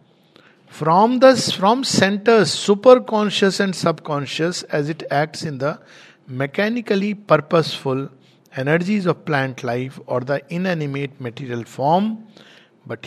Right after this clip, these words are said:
here with a living instrument who is the conscious witness of the action and instrument, instrumentation। तो जो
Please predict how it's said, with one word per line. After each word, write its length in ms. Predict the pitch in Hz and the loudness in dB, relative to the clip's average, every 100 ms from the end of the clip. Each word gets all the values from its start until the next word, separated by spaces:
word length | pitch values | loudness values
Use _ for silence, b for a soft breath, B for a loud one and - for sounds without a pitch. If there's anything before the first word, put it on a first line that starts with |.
| - | 0
here 200 | 208 226 | 6 6
with 220 | 196 175 | 6 0
a 100 | 165 135 | 0 2
living 280 | 165 220 240 | 0 0 0
instrument 600 | 180 143 - 151 143 147 | -2 -2 -6 -4 -4 -4
who 220 | 143 139 | -6 -6
is 60 | 139 | -2
the 120 | 143 - - | -4 -4 -6
conscious 520 | 151 190 - 220 233 | -4 -2 -2 -2 -2
witness 540 | 139 143 147 202 185 175 | -2 -6 -6 -6 -4 -4
of 120 | 139 | -4
the 140 | 170 - | -4 -4
action 380 | 135 127 - 135 | -6 -8 -10 -10
and 400 | 135 - _ 147 | -8 -10 _ -10
instrument, 460 | 147 - 151 123 110 - _ - | -10 -10 -12 -12 -14 -18 _ -16
instrumentation। 840 | 139 127 - - 139 123 113 104 - _ _ b b b b b | -14 -12 -16 -12 -12 -12 -14 -14 -18 _ _ b b b b b
तो 60 | - | -16
जो 120 | 139 | -6